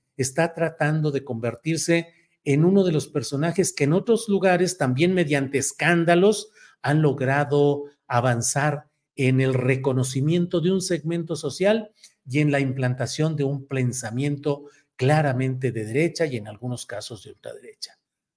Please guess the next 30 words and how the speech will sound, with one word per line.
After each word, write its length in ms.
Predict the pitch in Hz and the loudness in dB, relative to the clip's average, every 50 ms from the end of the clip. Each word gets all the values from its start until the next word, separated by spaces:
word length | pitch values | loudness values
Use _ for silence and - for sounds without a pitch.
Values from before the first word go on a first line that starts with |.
| _ _ _ | _ _ _
Eh, 80 | 143 147 | 6 6
Ricardo 380 | 139 156 151 156 185 202 233 | 6 6 4 4 4 4 4
Salinas 420 | 208 - 196 175 190 202 202 190 202 | 2 2 2 4 4 4 4 2 0
Pliego 640 | 202 - 175 175 185 185 180 160 185 196 196 196 - - - - _ | -4 -6 0 2 2 2 4 4 2 2 2 0 -6 -14 -18 -12 _
es 200 | - 180 180 - | -2 -2 0 0
una 180 | 202 190 208 202 | 0 2 2 2
versión 400 | 190 175 147 151 - 185 175 175 | 2 2 0 0 0 -2 -2 -2
que 120 | - 175 | -4 -4
trata 300 | 165 185 180 175 180 190 | 0 0 0 0 0 0
de 140 | 160 160 160 | 2 2 2
emitir, 520 | 147 147 147 143 143 170 190 190 247 240 - | 2 2 0 -2 0 2 2 2 2 0 -2
eh, 200 | - 151 160 170 156 | -2 0 0 0 0
eh, 200 | 151 156 156 151 | 2 2 2 2
de 640 | 151 151 151 151 151 151 147 147 147 143 147 147 143 143 | 4 4 6 6 6 6 6 6 6 6 4 4 2 0
imitar 680 | 156 147 151 147 147 - 185 175 160 165 175 - _ _ _ _ _ | 2 2 2 2 4 6 6 6 6 4 0 -6 _ _ _ _ _
los 240 | - 160 156 156 | 2 2 2 2
escándalos, 840 | 165 143 - - - - 202 196 190 180 165 147 139 123 120 113 - | 2 0 0 -2 2 4 4 4 4 4 2 2 0 0 0 -2 -4
por 180 | - - 131 127 | -6 -4 -4 -2
ejemplo, 520 | 120 135 156 156 147 156 156 151 156 156 - - _ _ _ | -2 -2 -2 -2 0 0 0 0 0 -2 -8 -18 _ _ _
de 420 | - 139 127 139 139 143 139 139 135 | -6 0 2 4 4 6 4 4 6
Milei 680 | 143 151 156 151 165 180 175 180 180 180 - - - - _ | 6 6 6 8 8 8 8 8 6 2 -4 -12 -20 -8 _
en 160 | 151 139 143 | -2 -2 0
Argentina, 640 | 143 127 123 - 127 110 92 - 107 95 107 113 | 0 -2 -4 -4 -8 -8 -10 -12 -14 -12 -10 -8
de 100 | 110 123 | -8 -8
Javier 480 | - - 143 127 135 156 160 156 156 156 - | -6 -4 -4 -2 0 0 0 -2 -4 -6 -6
Milei. 500 | 143 139 127 113 104 - - - - _ _ - | -6 -6 -6 -6 -8 -12 -16 -18 -20 _ _ -10
Es 160 | 160 160 151 | -8 -4 -2
decir, 420 | 160 143 - 170 170 170 147 160 - _ - - _ _ | -2 -2 2 2 2 2 2 -2 -8 _ -20 -20 _ _
todo 420 | - - 185 175 170 160 147 156 | -2 0 2 2 4 4 4 4
ese, 460 | 156 151 156 156 147 143 135 120 - | 4 4 4 4 4 4 4 4 2